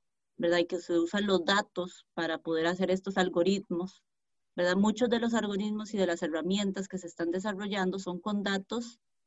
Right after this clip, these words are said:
que existen, una vez más, acumuladas más que nada de los hombres, porque solo uno de cada cuatro participantes de, eh, clinical trials son, son mujeres. Entonces,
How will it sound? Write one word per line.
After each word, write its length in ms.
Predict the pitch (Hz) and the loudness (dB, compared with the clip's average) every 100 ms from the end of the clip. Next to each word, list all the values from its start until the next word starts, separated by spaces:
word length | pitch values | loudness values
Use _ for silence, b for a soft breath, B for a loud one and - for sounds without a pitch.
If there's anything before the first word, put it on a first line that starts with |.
| _ - | _ -2
que 80 | |
existen, 800 | 233 - 262 240 - - 208 233 - _ _ _ _ _ _ _ _ _ | -2 0 -2 -2 -2 -6 -6 -6 -12 _ _ _ _ _ _ _ _ _
una 340 | 190 185 180 | 2 4 4
vez 160 | 196 196 | 2 0
más, 420 | 202 196 208 - - _ | 0 -2 -4 -8 -20 _
acumuladas 840 | 185 185 175 175 165 165 175 208 220 | -8 -2 -2 2 2 2 2 0 -2
más 220 | 180 180 | -2 -2
que 100 | 190 | 0
nada 240 | 175 170 175 | 2 4 2
de 60 | |
los 160 | 214 240 | 0 0
hombres, 320 | 311 240 196 | 0 0 -2
porque 240 | 185 175 | -6 -4
solo 260 | 175 185 208 | 0 0 2
uno 240 | 214 220 | 0 -2
de 120 | 220 196 | -4 -4
cada 200 | 180 190 | -4 -2
cuatro 300 | 190 202 196 | -4 -4 -6
participantes 1120 | 196 214 208 214 190 196 190 220 233 - _ _ | -6 -8 -8 -4 0 0 0 -6 -10 -14 _ _
de, 760 | 170 180 185 185 196 196 196 190 _ 190 | -4 0 2 2 2 2 -2 -6 _ -2
eh, 440 | 180 175 165 160 - | 0 2 0 -2 -2
clinical 520 | 240 233 226 190 185 | 0 0 2 0 0
trials 580 | 202 180 190 233 - _ b b b _ | 0 0 -2 -6 -10 _ b b b _
son, 600 | - 180 170 165 165 - | 0 0 2 0 -4 -8
son 260 | - 170 165 | -4 -2 -2
mujeres. 580 | 165 180 156 - - _ _ _ _ _ _ _ - | -2 -4 -4 -8 -18 _ _ _ _ _ _ _ 0
Entonces, 1120 | 196 190 190 180 180 - 196 202 196 - | 2 4 4 4 2 0 -2 -2 -4 -8